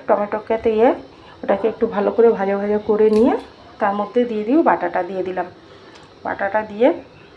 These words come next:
বেশ নাড়াচাড়া করে ওর মধ্যে দিয়ে দিলাম একটু নুন, হলুদ,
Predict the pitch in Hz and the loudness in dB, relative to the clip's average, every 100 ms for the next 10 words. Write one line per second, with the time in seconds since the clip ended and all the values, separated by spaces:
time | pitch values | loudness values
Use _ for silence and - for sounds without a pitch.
0 | - - - - - - - - - - | -20 -20 -20 -20 -20 -20 -20 -20 -12 -6
1 | 226 - - - - - - - 214 202 | -6 -8 -14 -16 -20 -20 -20 -8 -2 0
2 | 196 214 208 208 220 320 - - - - | 4 4 2 0 2 2 2 -16 -18 -6
3 | 214 220 208 214 208 202 208 208 208 208 | -4 -4 -4 -6 -6 -6 -6 -4 -4 -2
4 | 214 208 208 214 202 214 202 202 214 | -2 2 2 2 0 -2 0 4 2